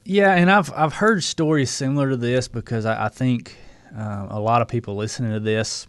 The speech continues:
probably have this same kind of background that I do. Um, and, uh, so, yeah, I'm just gonna, I'm just gonna kinda jump in. You know, I,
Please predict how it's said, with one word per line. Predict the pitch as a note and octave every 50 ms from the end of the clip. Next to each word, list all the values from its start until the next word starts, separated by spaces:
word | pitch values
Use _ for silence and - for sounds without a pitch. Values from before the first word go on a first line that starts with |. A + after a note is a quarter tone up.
| _ _ _ _
probably | - - A2+ A2 A2+ G#2+
have | F#2+ F#2+ G#2+ G#2+ G#2 G#2+
this | G#2+ G#2 G#2
same | - - A#2+ A#2 A2+ A2 A2
kind | G#2 - - A2+ G#2
of | G2 F#2 -
background | - G2 F#2+ G#2+ - - - G#2+ A2 A2 A2 A2 G#2 - _ _ _ _ _ _ _ - - - - _ _ _ _ - -
that | A#2 A#2 A2
I | G#2+ G#2 A2 A#2+
do. | A#2 A2+ A#2+ A#2+ B2 C3 A#2+ A2+ - - - -
Um, | B2 A#2 A2+ G#2+ G#2 G2+ G2 F#2+ F#2 G2 G#2+ _ _ _ _ _ _ _ _ _ _ _ -
and, | - A2+ A2 A2 G#2+ G#2 G#2
uh, | G#2 G2 G2 F#2+ F#2 - -
so, | - - - C3
yeah, | A#2+ C#3+ G3 F#3 D3 C3+
I'm | D#3 G#3 G3
just | G3 E3 -
gonna, | - D#3+ C#3 C3 B2 B2 -
I'm | - C#3 G3+
just | B3 A3 - -
gonna | - E3 B2+
kinda | - - D3+ B2 A2+ G#2
jump | G#2 - - A#2+ B2+ B2 B2 -
in. | A#2 A#2 A2+ A2 G#2+ G#2+ G#2 G2+ G#2+ A2+ -
You | - A2+ A2+
know, | A#2 A2+
I, | A2 G2+ F#2+ A2+ A2 G#2